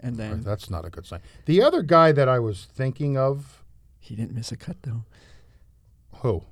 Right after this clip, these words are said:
Speaker 1: Horschel didn't miss a cut.
Speaker 2: No, no. Thank, thank you, Billy. <laughs> Um, <laughs> that is a good point. We got some points. The other guy I thought of, um, who played really well on the alternate tournament, the Corrales,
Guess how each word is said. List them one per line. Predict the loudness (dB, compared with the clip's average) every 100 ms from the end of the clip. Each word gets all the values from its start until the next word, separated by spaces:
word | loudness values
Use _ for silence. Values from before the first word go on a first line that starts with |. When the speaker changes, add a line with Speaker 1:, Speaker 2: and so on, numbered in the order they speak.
| -8
Speaker 1:
Horschel | -8 -6 -6
didn't | -4
miss | -4 -6
a |
cut. | 2
Speaker 2:
No, | 8 10 10 6 -2
no. | 0 0 -2
Thank, | -8 -10 -10
thank | -8 -8 -6
you, | -6
Billy. | -4 -6 -8 -18
<laughs> | -20 -20 _ -20 -16 -2
Um, | 4 4 4 0 -6 -10 -20 _ _ _
<laughs> | _ _ _ -20 -20 -10
that | -6 -6
is | -6
a | -10
good | -10 -10
point. | -6 -6
We | -4
got | -6 -8
some | -8
points. | -6 -6 -8 -16 _ _ _ -20 -14
The | -4 -2
other | 0
guy | 2 2
I | 2
thought | 2 4 4
of, | 2 -2 -12 -8
um, | -2 0 2 0 -2 -6 -14 _ _ -20 -20 -20 _ -20 -20 _ _ _ _ -10
who | -2 0
played | 2 0 2
really | 2 2 4
well | 4 6 6 6
on | 4 2 2
the | 0 -2
alternate | 0 2 2 2 0 0 -4 _ -10
tournament, | -4 -2 -4 -6
the | -6
Corrales, | -6 -2 -2 -2 -4 -6 -20